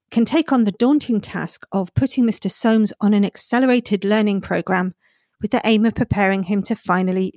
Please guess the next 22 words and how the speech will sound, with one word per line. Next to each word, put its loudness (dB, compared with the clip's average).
join 0
society. -2
And 2
all 4
under 2
the -4
watchful -2
gaze 0
of -6
a -6
T -2
V -2
film 2
crew -2
commissioned 2
to -6
make -4
a -12
documentary -2
about -2
this -2
medically -2